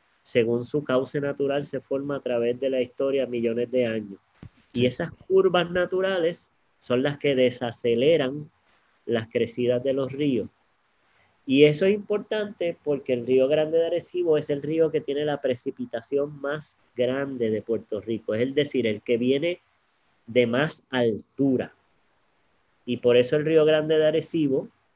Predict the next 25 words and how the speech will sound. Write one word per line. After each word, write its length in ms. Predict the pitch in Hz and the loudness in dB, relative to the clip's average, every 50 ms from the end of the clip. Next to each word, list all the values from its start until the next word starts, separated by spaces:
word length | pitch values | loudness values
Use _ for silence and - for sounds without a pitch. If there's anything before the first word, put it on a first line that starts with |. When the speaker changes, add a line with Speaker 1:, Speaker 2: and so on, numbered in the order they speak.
| _ _ _ | _ _ _
Speaker 1:
tiene 260 | - 110 107 110 107 | -6 -4 -2 -2 -2
varias 540 | 101 98 107 131 165 165 120 101 101 - _ - | -2 0 0 0 2 0 0 0 -2 -8 _ -4
represas, 720 | 101 104 - - 110 120 123 - - - - - _ _ _ _ _ _ _ _ - - - _ _ | -4 -2 -2 0 -2 -2 -2 -4 -8 -18 -20 -20 _ _ _ _ _ _ _ _ -20 -20 -20 _ _
varias, 420 | 95 95 104 - - 104 107 - - | -8 -6 -4 -4 -4 -6 -6 -10 -16
Speaker 2:
Sí. 1000 | _ _ _ _ _ _ _ _ _ _ _ _ _ _ _ _ _ _ - 135 | _ _ _ _ _ _ _ _ _ _ _ _ _ _ _ _ _ _ -6 -6
Speaker 1:
y 40 | 127 - | 0 4
todavía 720 | 135 131 123 113 107 107 165 254 277 220 135 98 - - _ _ | 6 6 6 6 4 4 4 4 4 2 2 0 -2 -8 _ _
llega 260 | - 120 123 120 127 123 | -4 -2 -2 0 0 0
abajo, 380 | 120 120 131 127 110 117 110 | 0 -2 -2 -2 -2 -2 -4
allá 220 | 104 101 107 107 120 | -4 -4 -4 -4 -4
donde 220 | 123 117 117 117 | -4 -4 -4 -8
está 160 | - - 127 | -6 -6 -4
el 80 | 127 139 | -2 -2
embalse, 540 | 143 143 131 117 110 - - - 139 139 - _ _ _ _ _ _ _ _ _ _ | -2 -2 -2 -4 -4 -6 -8 -10 -10 -10 -12 _ _ _ _ _ _ _ _ _ _
con 240 | - 117 104 - | -4 -2 -2 -4
fuerza. 520 | - - - 110 104 98 98 - - - _ _ _ _ _ _ _ _ _ _ _ _ _ _ _ _ _ _ _ _ _ _ _ _ _ _ _ _ _ _ _ _ _ _ _ _ _ _ | -6 -8 -4 -4 -4 -4 -4 -8 -16 -20 _ _ _ _ _ _ _ _ _ _ _ _ _ _ _ _ _ _ _ _ _ _ _ _ _ _ _ _ _ _ _ _ _ _ _ _ _ _
También, 680 | - 120 120 113 117 120 123 127 139 156 170 190 - - _ _ _ _ _ _ _ _ _ _ _ _ _ _ _ _ | 2 2 2 2 4 4 6 6 6 4 2 -2 -6 -14 _ _ _ _ _ _ _ _ _ _ _ _ _ _ _ _
y 220 | 120 120 120 117 117 | -6 -4 -2 0 2
ahí 200 | 113 120 120 117 | 2 0 0 -2
cierro 300 | - - 131 127 139 147 | -2 -2 -2 -2 -2 -4
el 100 | 143 143 | -4 -4
comentario, 720 | - 156 147 156 151 147 - 156 151 151 147 147 143 135 | -6 -4 -4 -4 -6 -6 -6 -4 -2 -2 0 0 0 0
en 160 | 127 113 - | 0 -2 -4
términos 500 | - 117 113 110 113 117 123 127 131 123 | -4 -6 -4 -4 -4 -4 -4 -4 -4 -2
de, 340 | 123 123 117 113 110 107 - | 0 0 2 2 0 -2 -6